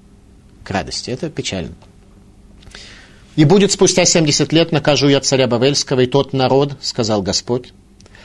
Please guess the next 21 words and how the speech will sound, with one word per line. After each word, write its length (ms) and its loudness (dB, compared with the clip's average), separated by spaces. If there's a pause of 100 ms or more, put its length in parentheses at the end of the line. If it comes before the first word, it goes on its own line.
(140)
за 260 2
грех 320 2
их 140 -2
и 40 -2
страну 360 -2
Каздим, 560 -4 (160)
что 180 -8
есть 220 -4
Вавилон, 420 -6 (680)
и 80 0
передам 420 2
ее 320 2 (200)
вечному 440 -2
опустошению». 600 -10
Обратите 360 -10
внимание, 460 -10 (560)
насколько 600 -6 (240)
точно 520 -2 (3000)
исполнилось 680 -2
это 140 -8
пророчество. 720 -10